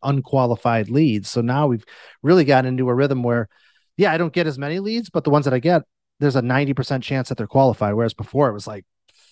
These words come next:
thirty, forty. So you kinda put, you start to put things in place from a technology standpoint, from a process standpoint. You start to, it's gain efficiencies. You're not wasting time on opportunities that don't make sense for you.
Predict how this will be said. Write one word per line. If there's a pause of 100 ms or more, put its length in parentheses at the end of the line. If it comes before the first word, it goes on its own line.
(140)
thirty,
forty. (440)
So
you
kinda
put,
you
start
to
put
things
in
place
from
a
technology
standpoint,
from
a
process
standpoint.
You
start
to, (200)
it's (140)
gain
efficiencies.
You're
not
wasting
time
on
opportunities
that
don't
make
sense
for
you.